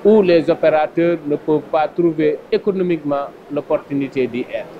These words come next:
Et en ce moment, nous mettrons à leur disposition toute l'infrastructure dont ils auront besoin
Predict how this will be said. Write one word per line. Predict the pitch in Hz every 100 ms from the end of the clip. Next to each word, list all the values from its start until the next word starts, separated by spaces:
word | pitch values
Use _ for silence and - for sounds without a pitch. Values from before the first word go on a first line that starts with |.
| - - - - -
Et | 127
en | 139
ce | 139
moment, | 139 143 156 156
nous | 139
mettrons | 143 151 143 143 - - -
à | 185 190
leur | 185
disposition | 147 170 - 160 139 147 143 143
toute | 147 180 165
l'infrastructure | 160 156 151 143 151 - 147 127
dont | 143 147
ils | 147 127 127
auront | 131 127
besoin | 120 170 147 139